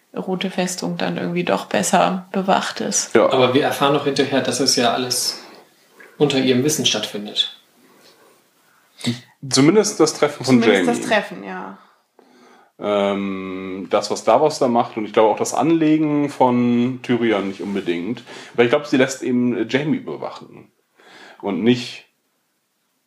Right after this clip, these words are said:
Speaker 2: äh, Tyrion. <laughs> Weil Tyrion ist ja meistens weg, außerhalb ihrer Reichweite.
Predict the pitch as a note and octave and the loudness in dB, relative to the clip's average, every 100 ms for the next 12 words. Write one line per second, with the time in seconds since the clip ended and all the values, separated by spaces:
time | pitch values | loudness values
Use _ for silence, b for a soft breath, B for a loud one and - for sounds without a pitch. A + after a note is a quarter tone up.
0 | _ _ _ - F#2 E2+ E2+ D#2+ C#2+ - | _ _ _ 2 4 4 2 0 -4 2
1 | D#3+ B2 D2 B1 B1+ - - G#2 F2 F2 | 2 4 2 -2 -8 -12 -6 -2 0 -2
2 | - F2 E2 E2+ - E2+ F2+ - F2 G2+ | -2 -2 0 0 -2 0 0 -2 2 2
3 | - - _ _ - F#2+ F#2 D2+ D#2+ E2 | 0 -12 _ _ -2 2 2 2 0 2
4 | F#2 - C2+ - G2+ B2+ | 2 0 -2 0 0 -2